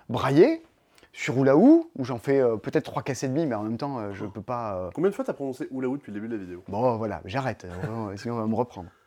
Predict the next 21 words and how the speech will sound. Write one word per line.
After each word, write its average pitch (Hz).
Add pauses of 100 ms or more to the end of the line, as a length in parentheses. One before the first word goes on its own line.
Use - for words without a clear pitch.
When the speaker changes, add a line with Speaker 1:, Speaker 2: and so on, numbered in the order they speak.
(600)
Speaker 1:
Eh 190
ben, 277
euh, 139 (280)
sans 220
doute, 269
d'autres 254
personnes 247
vous 220
diront 202
que 220
c'est 196
Cabot, 196
le 143
jeu 147
de 151
leur 139
été, 156
et 208
qui 165
surkiffent. - (480)
Pourquoi ? 254